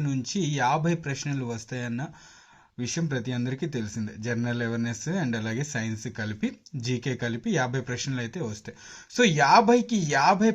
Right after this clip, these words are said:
ప్రశ్నలు మీ ద్వారా క్లియర్ అవ్వాలి అనుకుంటే కనుక the best book వచ్చేసి ప్రతి ఒక్కరూ చదివే బుక్ లూసెంట్స్ జీకే అన్నమాట. యాక్చువల్‌గా లూసెంట్స్ జీకే అంటే ఇందులో ఏంటంటే చాలామంది ఏమనుకుంటారంటే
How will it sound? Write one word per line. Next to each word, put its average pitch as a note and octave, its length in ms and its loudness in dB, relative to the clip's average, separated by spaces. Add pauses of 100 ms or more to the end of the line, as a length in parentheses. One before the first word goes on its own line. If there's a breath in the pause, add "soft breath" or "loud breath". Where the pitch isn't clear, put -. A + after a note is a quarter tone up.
ప్రశ్నలు F3+ 480 0
మీ D3+ 140 -2
ద్వారా C#3+ 220 0 (100)
క్లియర్ C#3+ 360 0
అవ్వాలి C#3+ 360 -2
అనుకుంటే C3 420 -4
కనుక C#3 320 -4
the A2+ 60 -4 (180)
best F#3+ 320 0 (160)
book E3 160 2 (120)
వచ్చేసి C#3+ 380 -4 (680 loud breath)
ప్రతి D3+ 280 2
ఒక్కరూ A3 340 8 (120)
చదివే D#3+ 280 4 (100)
బుక్ C#3 260 -2 (380)
లూసెంట్స్ D#3 460 2 (160)
జీకే C3 320 -4
అన్నమాట. A2 340 -2 (140)
యాక్చువల్‌గా G3+ 380 2 (100)
లూసెంట్స్ F#3+ 420 2 (140)
జీకే E3 320 0
అంటే D#3 260 -2
ఇందులో E3+ 300 0
ఏంటంటే F3 340 -4 (100)
చాలామంది E3 460 0
ఏమనుకుంటారంటే D#3+ 720 0